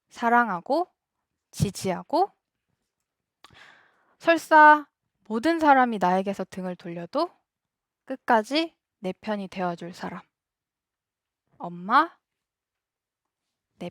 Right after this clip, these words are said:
편, 내 가족. 가족이 되는 데는 세 가지 방법이 있다고 해요.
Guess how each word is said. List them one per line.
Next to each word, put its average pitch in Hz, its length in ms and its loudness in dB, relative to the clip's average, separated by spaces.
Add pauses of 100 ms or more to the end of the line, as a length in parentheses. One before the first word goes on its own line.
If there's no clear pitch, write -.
(100)
편, 285 260 0 (960)
내 170 160 -12
가족. - 320 -16 (1400)
가족이 302 460 -2
되는 208 540 -6
데는 185 460 -4 (540)
세 - 200 -4
가지 339 220 4
방법이 185 460 -10
있다고 175 440 -10
해요. 175 180 -12